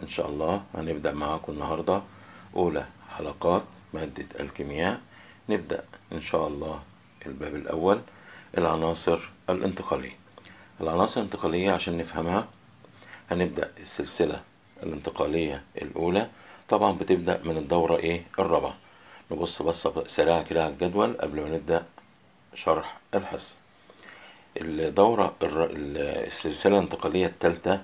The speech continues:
بتبدأ من الدورة الرابعة. السلسلة الانتقالية التانية بتبدأ من الدورة الخامسة. السلسلة الانتقالية الستة بتبدأ من إيه؟ من الدورة الإيه؟ يبقى الأولى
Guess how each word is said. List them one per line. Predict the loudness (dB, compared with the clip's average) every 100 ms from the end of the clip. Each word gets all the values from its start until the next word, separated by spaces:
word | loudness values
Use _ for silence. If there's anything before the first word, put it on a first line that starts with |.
| -6
بتبدأ | -4 2 2 4 4 2 -20 _ _ _ _ -2
من | -2 -2 -6
الدورة | 0 2 2 0
الرابعة. | -2 -4 -6 -14 _ _ -20 -20 -20 -6
السلسلة | -4 2 4 4
الانتقالية | 2 2 4 6 4
التانية | 4 2 4 2 0 -6
بتبدأ | -2 0 2 2
من | 0
الدورة | -4 2 4 2
الخامسة. | 0 -2 -2 -8 -18 _ _ -20 -20 -20 -14
السلسلة | -8 -6 -2 4 6
الانتقالية | 4 0 6 6 6 2 0 -4 -6 -6
الستة | -4 2 2 4 4 4 4 -10
بتبدأ | 0 2 4 2
من | 0 -2
إيه؟ | 0 0 -2 -12 _ -20 -20 -8
من | -2 -2 -2 -6
الدورة | -6 -2 0 2 0 -2 -12 -16
الإيه؟ | -10 -6 -4 -6 -12 _ _ _ -20 -20 -20 _ _ -10
يبقى | -4 -2
الأولى | -2 2 4 4